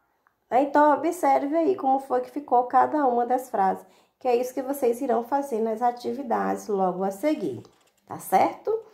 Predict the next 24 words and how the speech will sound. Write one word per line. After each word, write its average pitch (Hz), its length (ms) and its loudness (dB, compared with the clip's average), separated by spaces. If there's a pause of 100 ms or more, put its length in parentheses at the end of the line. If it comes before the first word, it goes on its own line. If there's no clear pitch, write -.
(200)
Ou - 100 -8
seja, 190 440 -4
na, 220 320 0
na 214 360 2
primeira, 214 560 2
né, 349 240 0 (580)
"Ela 247 260 6
é 220 80 2
uma 214 140 0
professora." 208 760 -4 (480)
Na 269 140 2
segunda, 254 760 0
negando, 247 680 2
"Ela 196 240 0
não 277 240 2
é 277 100 2
uma 247 180 2
professora." 226 720 -4 (500)
E 440 160 8
interrogando, 294 680 4
"Ela 403 240 2
é 285 60 0
uma 233 160 -2
professora?" 190 720 -4